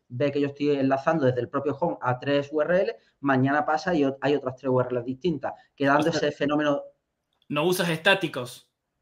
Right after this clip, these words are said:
Speaker 1: No es uso estático, quedando ese fenómeno del ghost linking, el tiempo entre que Google ve que el enlace está hasta que ve que ya no está,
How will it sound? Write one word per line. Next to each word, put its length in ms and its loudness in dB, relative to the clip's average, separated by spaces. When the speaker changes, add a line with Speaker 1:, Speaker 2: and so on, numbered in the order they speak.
Speaker 1:
No 160 4
es 140 2
uso 200 0
estático, 500 2
quedando 320 4
ese 180 2
fenómeno 380 2
del 140 4
ghost 200 0
linking, 380 2
el 180 4
tiempo 260 4
entre 320 0
que 100 0
Google 280 4
ve 200 6
que 60 0
el 80 2
enlace 240 0
está 420 -2
hasta 260 0
que 360 2
ve 360 -2
que 120 0
ya 100 4
no 80 2
está, 440 -2